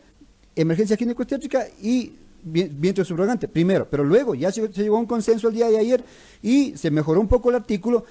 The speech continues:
a fin de que no existan este, estas malas interpretaciones y pueda, se pueda llegar a un acuerdo, y en efecto se llegó a un acuerdo. Ahora lo que falta es la voluntad política. Ahora, César Litardo es quien tiene sobre sus hombros este, este, esta responsabilidad grande,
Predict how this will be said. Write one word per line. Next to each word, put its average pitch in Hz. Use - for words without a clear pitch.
a 143
fin 190
de 190
que 185
no 175
existan 202
este, 151
estas 131
malas 202
interpretaciones 208
y 175
pueda, 180
se 151
pueda 170
llegar 151
a -
un 175
acuerdo, 220
y 160
en 156
efecto 202
se 202
llegó 123
a 156
un 202
acuerdo. 214
Ahora 202
lo 233
que 233
falta 240
es 233
la 240
voluntad 165
política. 214
Ahora, 147
César 190
Litardo 233
es -
quien 208
tiene 233
sobre 214
sus -
hombros 247
este, 190
este, 196
esta 156
responsabilidad 196
grande, 196